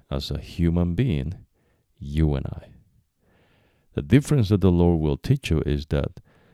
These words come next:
what was conceived in Mary, the Holy Spirit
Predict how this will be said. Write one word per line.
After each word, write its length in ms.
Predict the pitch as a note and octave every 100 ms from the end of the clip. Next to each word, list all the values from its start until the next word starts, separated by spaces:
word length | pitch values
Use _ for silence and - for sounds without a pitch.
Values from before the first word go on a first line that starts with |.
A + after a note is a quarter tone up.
| _ _ _ _ -
what 300 | E2 F2 -
was 240 | F2+ D#2+
conceived 840 | - D#2+ - G#2+ G#2 G#2 F#2+ - - - - - - _ -
in 260 | E2+ D#2 D#2+
Mary, 500 | A#2+ E2 - G2 - - _ _ _ _ -
the 140 | -
Holy 360 | - F2 B2 B2+
Spirit 520 | - - D#2+ C#2+ -